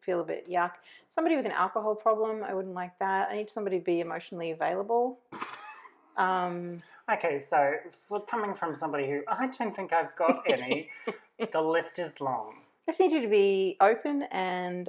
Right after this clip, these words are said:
Speaker 1: um, accepting and, um, like my sense of humour,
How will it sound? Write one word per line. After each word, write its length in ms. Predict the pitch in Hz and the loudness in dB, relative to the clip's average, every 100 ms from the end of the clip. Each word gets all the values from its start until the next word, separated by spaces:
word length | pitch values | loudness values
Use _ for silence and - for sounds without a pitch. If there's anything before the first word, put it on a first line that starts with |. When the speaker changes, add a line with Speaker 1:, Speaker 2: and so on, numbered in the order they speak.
| - | -6
Speaker 1:
um, 420 | 175 175 170 165 185 | -6 -4 -6 -8 -12
accepting 840 | - - 208 - 262 269 262 254 - | -6 2 2 2 0 2 0 -2 -4
and, 800 | 180 175 175 170 165 170 165 - _ _ _ _ _ _ _ _ - | -4 -2 -4 -6 -8 -10 -12 -18 _ _ _ _ _ _ _ _ -4
um, 880 | 185 185 185 185 180 175 180 180 - _ | -2 -4 -6 -6 -8 -8 -8 -10 -16 _
like 300 | 196 208 214 | -4 -4 -4
my 80 | 190 | -10
sense 280 | 180 185 180 | -8 -8 -8
of 80 | 175 | -10
humour, 540 | - 208 220 233 | -4 -4 -2 -4